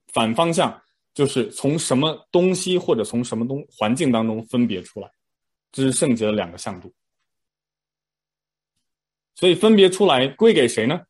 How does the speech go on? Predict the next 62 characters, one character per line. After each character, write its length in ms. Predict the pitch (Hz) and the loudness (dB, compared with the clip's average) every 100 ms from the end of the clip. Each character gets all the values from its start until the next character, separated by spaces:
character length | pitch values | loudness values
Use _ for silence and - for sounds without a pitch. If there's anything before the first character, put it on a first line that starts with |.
| _ _ _ | _ _ _
那 100 | 131 | 0
一 100 | 127 | 0
定 120 | 151 | 2
是 100 | 139 | -2
归 140 | 127 131 | 2 2
给 120 | 101 | 0
神。 300 | - 85 92 _ _ _ _ _ _ _ _ _ _ _ _ _ | -10 -14 -16 _ _ _ _ _ _ _ _ _ _ _ _ _
所 180 | - 127 | -4 -2
以 40 | |
这 120 | 147 | 0
是 100 | 127 | -2
第 200 | 127 131 | 0 0
一 40 | 123 | 2
个 60 | |
向 220 | 120 107 | -2 -6
度。 140 | 98 - _ _ _ _ _ - | -10 -16 _ _ _ _ _ 0
第 80 | 220 | 4
二 160 | 196 | 4
个 60 | 147 | 4
方 200 | 160 156 | -2 -2
向， 300 | 151 113 - _ _ | -2 -2 -10 _ _
那 120 | - 165 | -4 -2
从 200 | 160 190 | 0 0
什 220 | - 135 | 0 0
么 80 | 175 | 4
东 200 | 202 202 | 4 4
西 160 | 208 | 2
或 160 | 202 185 | 0 0
者 80 | 120 | 0
从 180 | - 143 | -2 -6
什 180 | - | -2
么 80 | 113 | -2
环 320 | - 113 104 | 0 -2 0
境 220 | 135 226 139 | 0 0 2
当 180 | 131 | 0
中 140 | 131 135 | 0 2
要 140 | 120 | 0
分 200 | 107 127 | 0 -2
别 140 | 110 101 | -2 -4
出 160 | - | -6
来 180 | 107 90 | -8 -8
呢？ 80 | 92 _ _ _ _ _ _ _ _ | -14 _ _ _ _ _ _ _ _
这 120 | - 151 | -2 0
就 140 | 151 | 2
是 80 | 135 | 2
保 200 | 113 95 | 2 0
罗 120 | 104 | 2
告 160 | 127 117 | 2 0
诉 140 | 120 | -2
我 100 | 98 | -6
们 160 | 90 90 | -6 -14
的， 120 | - | -12
在 140 | - 117 | -4 -2
这 140 | 123 | 0
里 180 | 95 - _ _ _ _ _ | -2 -8 _ _ _ _ _
要 120 | 127 | -4
远 240 | 117 107 95 | -2 -2 -6
避 160 | 120 131 | -6 -8
淫 260 | 123 101 | -6 -6
行， 260 | 117 101 - _ _ | -4 -8 -14 _ _
要 120 | 151 | -2
从 220 | 139 147 | 0 -2